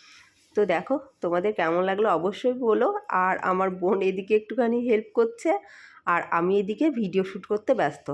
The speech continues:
আমার ভগ্নিপতিকে বললাম, "তুমি পাশে বসো," কিন্তু না, ও বসলো না, বললো, "না, না, আমি ভিডিওর মধ্যে উঠবো না।" ওই যে বললাম না, তোমাদের আগের ব্লগে আমি বলেছিলাম, ও ভীষণই লাজুক, মানে ক্যামেরার সামনে আসতেই চায় না।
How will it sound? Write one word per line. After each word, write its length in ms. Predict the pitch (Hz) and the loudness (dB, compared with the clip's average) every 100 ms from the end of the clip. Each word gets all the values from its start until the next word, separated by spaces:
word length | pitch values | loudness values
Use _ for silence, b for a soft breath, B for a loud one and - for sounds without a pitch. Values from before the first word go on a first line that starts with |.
| 151 B B - | -10 B B -6
আমার 220 | 196 240 | -2 0
ভগ্নিপতিকে 640 | 233 220 233 247 254 277 | 0 0 0 0 -2 -2
বললাম, 340 | 262 254 233 202 | 0 2 2 0
"তুমি 220 | 214 220 240 | -2 -4 0
পাশে 300 | 220 208 247 | 0 0 -2
বসো," 280 | 233 220 196 | -2 -2 -8
কিন্তু 380 | 202 190 190 190 | -6 -6 -4 -6
না, 140 | 160 147 - b b b | -8 -8 -14 b b b
ও 80 | 233 | -2
বসলো 360 | 254 269 269 269 | 2 2 2 0
না, 140 | 247 233 277 233 | 2 -2 -4 0
বললো, 220 | 214 220 | 2 4
"না, 140 | 196 202 | 4 2
না, 100 | 214 | 2
আমি 140 | 214 220 | 2 0
ভিডিওর 380 | 208 208 185 185 | -2 -4 -2 0
মধ্যে 240 | 185 180 | -2 -2
উঠবো 260 | 180 170 165 | -2 -2 -2
না।" 120 | 170 220 - | -2 -6 -8
ওই 180 | 202 220 | 0 2
যে 100 | 226 | 2
বললাম 340 | 233 208 208 247 | 0 2 2 2
না, 100 | 202 | -2
তোমাদের 300 | 165 180 180 | 0 0 2
আগের 300 | 180 160 180 | 2 0 0
ব্লগে 340 | 202 175 160 180 | -2 0 0 0
আমি 140 | 190 | -2
বলেছিলাম, 520 | 208 160 175 - 156 147 b b b | -2 -2 -4 -4 -6 -6 b b b
ও 40 | 269 | -4
ভীষণই 500 | 226 214 233 269 247 | -2 -2 0 0 2
লাজুক, 320 | 175 131 135 143 | 2 0 -4 -4
মানে 180 | 196 214 | -2 -2
ক্যামেরার 520 | 208 170 185 220 247 | -2 -2 0 -2 -2
সামনে 300 | - 247 277 247 | -4 -4 -2 -2
আসতেই 380 | 185 - 180 | -4 -4 -6
চায় 180 | 151 135 | -4 -6
না। 80 | 131 | -8